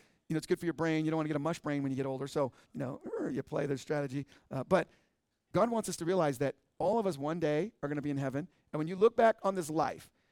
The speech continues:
all that's gonna matter is what you did for Jesus, right? That's it. Uh, the things that we do for him have eternal value. You can get rewards in heaven. And the stuff, I mean,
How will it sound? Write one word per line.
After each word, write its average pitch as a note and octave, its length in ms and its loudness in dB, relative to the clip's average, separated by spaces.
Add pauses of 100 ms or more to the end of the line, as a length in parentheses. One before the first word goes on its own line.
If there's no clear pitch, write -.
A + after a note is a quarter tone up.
(280)
all A#3 280 4
that's A#3+ 160 0
gonna G#3 180 -2
matter B2+ 340 -4 (160)
is C3+ 140 -2
what C#3+ 120 -2
you D3 60 -8
did C3+ 160 -4
for B2+ 80 -10
Jesus, - 420 -16
right? A#2+ 200 -6 (180)
That's C#3 220 0
it. - 120 -8 (360)
Uh, C#3 100 -2
the C#3 120 -8
things G3 240 0
that A3 60 -4
we G#3 60 -6
do F#3+ 140 -4
for F#3 100 -2
him F3+ 240 4 (460)
have D3+ 100 2
eternal C#3+ 240 -2
value. A2 240 -6 (180)
You D3 100 -4
can D3+ 60 2
get C#3 80 0
rewards C#3 300 -2
in C3 80 -6
heaven. G#2+ 220 -10 (180)
And D#3+ 100 -2
the D#3 60 -4
stuff, - 340 2 (200)
I F3+ 40 -2
mean, F#3 120 2